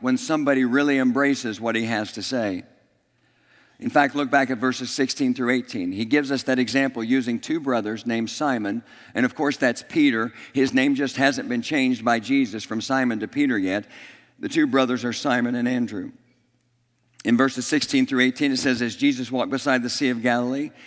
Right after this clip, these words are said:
he saw Simon and his brother Andrew casting a net into the lake, for they were fishermen. 'Come, follow me,' Jesus said, 'and I will make you fishers of men.' At once, they left their nets and they followed him."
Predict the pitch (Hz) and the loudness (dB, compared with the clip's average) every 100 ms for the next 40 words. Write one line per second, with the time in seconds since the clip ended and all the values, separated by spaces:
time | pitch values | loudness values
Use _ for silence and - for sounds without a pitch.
0 | - - - 147 147 131 - 135 139 151 | -20 -18 0 0 2 0 2 2 2 2
1 | 143 135 117 135 135 143 156 127 117 143 | 0 0 0 0 2 2 2 2 0 2
2 | 135 - 131 131 139 135 123 120 127 143 | 0 0 0 2 2 2 0 -2 0 -2
3 | 101 - 113 113 120 147 147 131 98 101 | -2 -2 -2 -2 -4 -6 -6 -6 -6 -8
4 | - - - - - 165 170 120 135 127 | -14 -20 -20 -20 -4 0 2 2 0 0
5 | - 180 175 135 120 107 117 104 107 - | 2 4 4 2 0 0 -2 -2 -4 -2
6 | 113 123 127 - - 117 123 151 160 147 | 0 0 -2 -10 -2 4 6 4 2 0
7 | 147 147 139 - 143 143 127 123 127 123 | 0 2 0 0 -2 -2 -4 0 0 0
8 | 107 - - - 135 113 160 147 117 - | -2 -8 -6 -2 -2 0 2 2 0 -4
9 | - - - 123 117 131 151 147 151 120 | -10 -14 0 2 4 2 0 -2 2 2
10 | 104 113 - - - _ _ 117 117 113 | 0 -6 -10 -12 -16 _ _ -2 -2 -2
11 | 139 127 113 98 90 90 | -2 -2 -2 -4 -4 -6